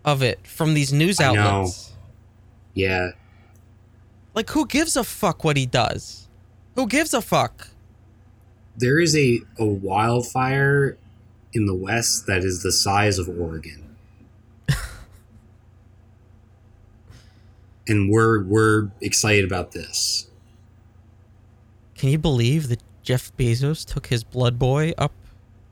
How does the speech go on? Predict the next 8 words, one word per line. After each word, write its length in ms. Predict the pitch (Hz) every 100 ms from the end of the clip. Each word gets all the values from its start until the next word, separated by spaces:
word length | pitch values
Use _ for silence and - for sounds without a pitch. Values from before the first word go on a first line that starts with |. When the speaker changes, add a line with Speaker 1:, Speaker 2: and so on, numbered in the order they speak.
| - - - _ - - - - -
Speaker 1:
up 100 | 131
to 100 | -
the 140 | 127 117
atmosphere 540 | - 147 - 147 160
for 160 | - 123
eleven 340 | 127 139 123
minutes? 540 | 120 127 220 - - - - - - - - - - - - - - - - - - - - - - - - - -
Wow. 380 | 156 220 165